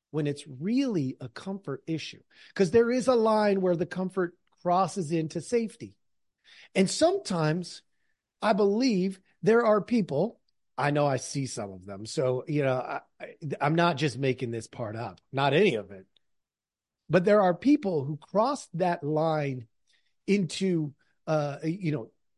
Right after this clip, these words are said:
a safety issue and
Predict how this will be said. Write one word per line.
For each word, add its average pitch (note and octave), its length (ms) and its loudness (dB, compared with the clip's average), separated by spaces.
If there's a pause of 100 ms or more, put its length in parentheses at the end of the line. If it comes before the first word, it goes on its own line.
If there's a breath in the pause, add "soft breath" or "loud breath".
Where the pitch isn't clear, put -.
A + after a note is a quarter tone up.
(640)
a D#3+ 160 4
safety A3 720 0
issue - 400 -8 (1700)
and F3 340 2